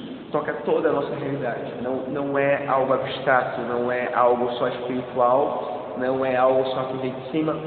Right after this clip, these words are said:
é tudo, abarca tudo, nos envolve por completo. E é assim é que se vive a fé.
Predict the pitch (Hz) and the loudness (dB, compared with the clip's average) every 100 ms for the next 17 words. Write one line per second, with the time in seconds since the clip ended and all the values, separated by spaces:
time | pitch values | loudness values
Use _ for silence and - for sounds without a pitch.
0 | 156 - - - 139 120 - - - 127 | -8 -10 -10 -10 -10 -10 -12 -12 -8 -8
1 | 131 135 - - - 107 123 123 127 127 | -8 -10 -14 -14 -14 -12 -12 -10 -4 -2
2 | 127 - - - - - - 147 - 127 | -2 -4 -8 -10 -12 -12 -10 -10 -6 -8
3 | - 110 90 - - - - - - - | -8 -8 -8 -10 -14 -16 -16 -18 -18 -20
4 | - - - - - - - - - - | -20 -20 -20 -20 -20 -18 -20 -20 -20 -20
5 | - - - - - 147 147 147 151 151 | -20 -20 -20 -14 0 4 4 2 -2 -4
6 | 147 147 151 151 151 147 139 139 143 135 | -4 -4 0 0 0 -4 -6 -6 -6 -8
7 | - | -10